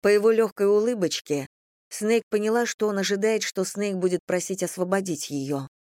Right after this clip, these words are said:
Он посмотрел на нее, отмечая, как она расположилась, чтобы оградить Мелиссу от змей. «Она могла бы освободиться, если бы ты позволила ей», —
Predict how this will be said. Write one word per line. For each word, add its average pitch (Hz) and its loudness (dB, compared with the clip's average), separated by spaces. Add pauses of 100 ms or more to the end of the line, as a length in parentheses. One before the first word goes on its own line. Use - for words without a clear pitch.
(400)
Он 180 2
посмотрел 196 0
на 165 0
нее, 156 2
отмечая, 160 0
как 160 0
она 156 0
расположилась, 160 0 (100)
чтобы 165 0
оградить 160 0
Мелиссу 160 -2
от 170 -2
змей. 165 -4 (1000)
«Она 170 2
могла 220 4
бы 208 4
освободиться, 190 2
если 151 2
бы 147 2
ты 156 2
позволила 147 2
ей», — 120 -2